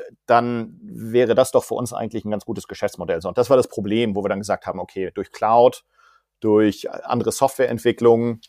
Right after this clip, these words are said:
ähm, äh, neue Technologien, die zur Verfügung standen, können wir das Ganze eigentlich nochmal neu, neu erfinden.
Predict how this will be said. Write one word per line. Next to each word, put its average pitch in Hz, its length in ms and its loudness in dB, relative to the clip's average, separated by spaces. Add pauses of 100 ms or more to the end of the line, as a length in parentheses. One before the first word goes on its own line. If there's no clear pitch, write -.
(100)
ähm, 104 720 2 (120)
äh, 104 260 4
neue 110 260 4
Technologien, 113 600 0
die 107 40 -4
zur - 160 -8
Verfügung 117 360 2
standen, 104 480 0 (720)
können 113 140 4
wir 117 40 6
das 107 120 2
Ganze - 260 0
eigentlich 101 220 -4
nochmal 92 240 -4
neu, 87 320 0
neu 87 160 -4
erfinden. - 420 -10